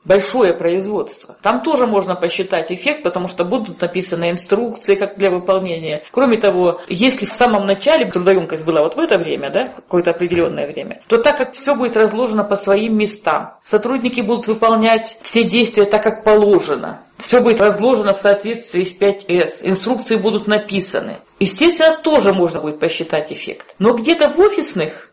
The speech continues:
в офисах, где никто никогда не считал эту производительность труда, и её оценить очень сложно, посчитать эффект сложно. В каких-то там, я так думаю, что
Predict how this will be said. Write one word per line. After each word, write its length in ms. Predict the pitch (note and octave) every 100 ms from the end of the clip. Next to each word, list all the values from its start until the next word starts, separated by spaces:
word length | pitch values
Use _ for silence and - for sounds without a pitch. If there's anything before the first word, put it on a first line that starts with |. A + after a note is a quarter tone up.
| -
в 100 | G#3
офисах, 460 | D#4+ G#3 - D#3
где 200 | D#3 A3+
никто 240 | B3 A#3+ D4+
никогда 400 | C#4 B3+ A3 A#3
не 100 | A3
считал 360 | G#3+ A3 A#3
эту 100 | -
производительность 760 | F3 G3+ G3 G#3+ A3 F3 E3 E3+
труда, 480 | F#3+ G#3 C4+ D4 -
и 120 | -
её 220 | A3+ G#3+
оценить 380 | G3 G3 G#3 G3
очень 260 | D3 - F3+
сложно, 480 | - G#3+ D#3 C#3+ -
посчитать 460 | - F#3+ A3+ D#4+ E4
эффект 400 | G3+ - C4 C4 - - _ -
сложно. 680 | - A3 A3 F#3 F3+ F3 - _
В 60 |
каких-то 400 | - A#3+ E4 D#4+
там, 220 | C4 C4 A3+
я 140 | A3+
так 160 | A3 G3+
думаю, 340 | G#3+ G#3 G3+
что 540 | G3 - G3 G3 F#3+